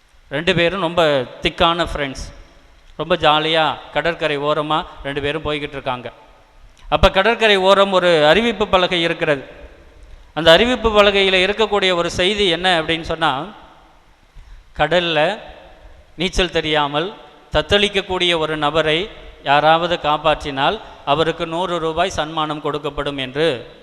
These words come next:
அறிவிப்பு இருக்கிறது. அதை இந்த நண்பர்கள் ரெண்டு பேரும் படிக்கிறாங்க. படிச்சுட்டு ரெண்டு பேரும் அவங்களுக்குள்ள பேசிக்கிட்டு,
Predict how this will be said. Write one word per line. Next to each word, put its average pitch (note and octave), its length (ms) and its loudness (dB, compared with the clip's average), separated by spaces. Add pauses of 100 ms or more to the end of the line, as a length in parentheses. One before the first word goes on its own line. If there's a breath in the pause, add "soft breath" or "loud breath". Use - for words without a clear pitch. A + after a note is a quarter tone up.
(140)
அறிவிப்பு D3 440 -6
இருக்கிறது. C3 380 -10 (1600)
அதை C#3 240 -4
இந்த C#3+ 160 -2
நண்பர்கள் D#3+ 500 -4
ரெண்டு C#3+ 240 -8
பேரும் D3 220 -6
படிக்கிறாங்க. C#3 480 -6 (1300)
படிச்சுட்டு D#3 640 -4 (320)
ரெண்டு E3+ 220 -6
பேரும் D#3+ 360 -2
அவங்களுக்குள்ள D#3 480 -2
பேசிக்கிட்டு, D#3 760 -6